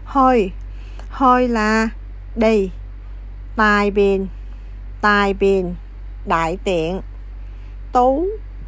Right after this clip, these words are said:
Tú. Cũng. Đều. Tó tí. Tó tí. Nhiều chút. Sổi. Sổi. Nước.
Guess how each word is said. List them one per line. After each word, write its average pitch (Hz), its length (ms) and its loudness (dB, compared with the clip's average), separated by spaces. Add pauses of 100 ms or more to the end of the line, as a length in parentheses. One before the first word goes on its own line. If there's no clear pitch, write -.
(180)
Tú. 262 400 4 (380)
Cũng. 185 480 -2 (1040)
Đều. 196 500 2 (1120)
Tó 262 160 4 (120)
tí. 294 420 -2 (560)
Tó 269 200 4
tí. 294 500 -2 (300)
Nhiều 202 340 4
chút. 294 260 0 (1600)
Sổi. 226 600 0 (420)
Sổi. 202 640 -2 (180)
Nước. 269 460 0